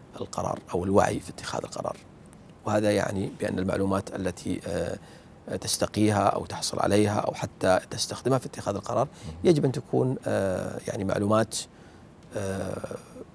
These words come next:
Speaker 1: واعية، معلومات راشدة وليست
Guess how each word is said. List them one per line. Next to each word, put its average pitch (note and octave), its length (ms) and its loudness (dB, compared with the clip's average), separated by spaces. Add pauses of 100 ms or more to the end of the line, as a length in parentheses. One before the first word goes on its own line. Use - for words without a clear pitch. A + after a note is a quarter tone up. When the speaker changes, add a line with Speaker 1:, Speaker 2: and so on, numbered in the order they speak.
(800)
Speaker 1:
واعية، A#2 480 8 (280)
معلومات G2+ 400 0 (180)
راشدة A#2+ 380 0
وليست C#3 580 2